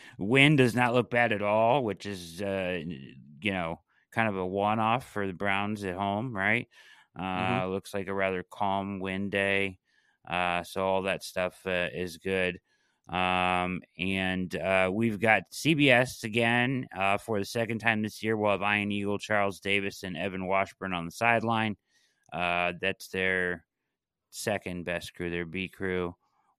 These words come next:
Speaker 1: Uh,
Speaker 2: Mm-hmm.
Speaker 1: I like them, like Ian Eagle a lot. Um, and Charles Davis is, uh, he,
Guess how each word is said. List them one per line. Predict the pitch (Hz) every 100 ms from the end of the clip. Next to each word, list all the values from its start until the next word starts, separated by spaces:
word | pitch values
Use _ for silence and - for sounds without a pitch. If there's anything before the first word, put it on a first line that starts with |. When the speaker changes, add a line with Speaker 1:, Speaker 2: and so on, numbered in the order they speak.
| -
Speaker 1:
Uh, | 85
Speaker 2:
Mm-hmm. | 82 80 78 80 80 -
Speaker 1:
I | 95
like | 113 123
them, | - 76 -
like | - 95 90
Ian | 90 90
Eagle | 87 82 85
a | 85
lot. | 87 85 - _
Um, | 80 78 78 76 76 76 76 _ -
and | 80 80 78
Charles | - - 78
Davis | - 82 80 80 - - - -
is, | 220 175
uh, | 143 -
he, | 214